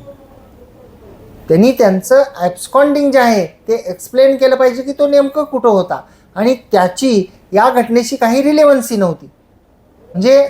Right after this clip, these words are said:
जर आपण थोडक्या उदाहरणामध्ये पाहायचं झालं तर दोन व्यक्ती एकत्र निघाले, त्यातील एका व्यक्तीच्याबद्दल ही घटना घडली, दुसरा आहे तो तेव्हापासून गावीच नाही आणि संपर्क नाही, संपर्कात नाही, काय नाही. लोकांनी तर पाहिलंय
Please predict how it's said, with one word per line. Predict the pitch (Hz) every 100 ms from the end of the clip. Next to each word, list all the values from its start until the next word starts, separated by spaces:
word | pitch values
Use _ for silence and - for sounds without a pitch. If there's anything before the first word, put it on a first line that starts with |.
| 190
जर |
आपण | 233 233 254
थोडक्या | 202 175 208
उदाहरणामध्ये | 247 240 240 240 240 233
पाहायचं | 220 202 202
झालं | 196 190 165 143 - - - -
तर |
दोन | 202 226 269
व्यक्ती | 277 269 277
एकत्र | 269 262 254 254
निघाले, | 247 240 240 233
त्यातील | - - 190 254 247
एका | 247 247
व्यक्तीच्याबद्दल | 247 240 226 240 233 240
ही | 220
घटना | 220 196 233 240
घडली, | 226 220 226 226 _ _ _ _ _ _ 160
दुसरा | 175 - 247
आहे | 254 247 262 269 - -
तो |
तेव्हापासून | 233 247 262 269 254 269
गावीच | 277 240 262 226
नाही | 214 131 - _ _ _ _ _ _ _ _ _ - - - - - - -
आणि | 214 262 294 330 - - - - - - - 196
संपर्क | 208 196 269 277
नाही, | 277 262 269
संपर्कात | 233 240 220 262 269 262
नाही, | 247
काय | 233 233
नाही. | 233 233 208
लोकांनी | 208 254 277
तर | 269
पाहिलंय | 269 254